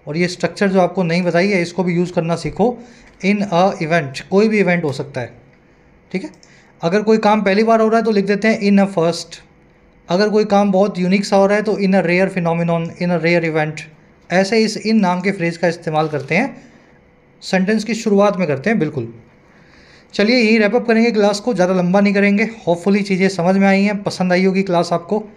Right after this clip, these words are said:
आइए तो एक लाइक दे देना, है ना, पता लग जाएगा हमें भी। और आपको दे रहे हैं दो sentences as your homework।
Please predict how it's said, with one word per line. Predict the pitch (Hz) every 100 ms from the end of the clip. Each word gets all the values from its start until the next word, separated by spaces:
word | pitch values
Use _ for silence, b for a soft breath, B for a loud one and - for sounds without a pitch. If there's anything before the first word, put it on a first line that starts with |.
| B B B B 196
आइए | 240 233
तो | 185
एक | 151
लाइक | 143 202
दे | 208
देना, | 220 233 226 - -
है | 160
ना, | 247
पता | 165 175
लग | 196
जाएगा | 190 196 190
हमें | 180
भी। | 180 175 B B B B -
और | 175
आपको | 190 196 233
दे | 190 180
रहे | 196
हैं | 226
दो | 165 196
sentences | 196 170 165 170 170 220 180 165
as | 175 196
your | 160 175
homework। | 202 - 151 147 -